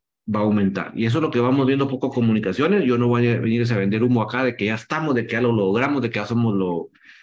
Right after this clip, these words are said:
la última agua gaseosa en el desierto, ¿no? Ahí vamos, pero sí ha habido un avance de, de, de un partido a otro, sí el bloque defensivo se armando de mejor manera y por lo tanto ya la forma en que se ataca es, es bueno. Y la otra cosa que quiero mencionar muy importante,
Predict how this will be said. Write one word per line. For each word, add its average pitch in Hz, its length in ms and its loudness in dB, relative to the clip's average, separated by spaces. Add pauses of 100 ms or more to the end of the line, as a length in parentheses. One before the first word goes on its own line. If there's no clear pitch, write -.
(320)
la 101 180 -2
última 104 680 0
agua 113 320 0
gaseosa 110 280 -2
en 113 80 2
el 98 80 0
desierto, 147 320 -2
¿no? 202 280 -2 (720)
Ahí 101 120 -2
vamos, 127 400 0
pero 107 320 0
sí 143 320 2
ha 135 60 2
habido 143 280 4
un 131 140 2
avance 120 360 0
de, 110 260 0
de, 98 340 -2
de 110 140 -2
un 120 140 2
partido 117 380 0
a 107 40 2
otro, 147 400 0 (400)
sí - 300 -2
el 120 100 2
bloque 120 300 2
defensivo 117 480 0
se 117 80 0
armando 113 300 0
de 107 80 0
mejor 98 240 -2
manera 113 420 -2
y 120 100 -2
por 98 160 -2
lo 92 120 -2
tanto 123 400 -2
ya 110 480 -4
la 101 160 -4
forma 117 280 0
en 117 60 -4
que 107 80 -4
se 101 80 -4
ataca 113 380 -4
es, - 240 -8
es 101 280 -4
bueno. 113 340 0
Y 107 80 -4
la 104 100 0
otra 120 160 -2
cosa 123 180 -2
que 117 100 -2
quiero 120 200 0
mencionar 110 280 0
muy 131 200 2
importante, 127 580 -4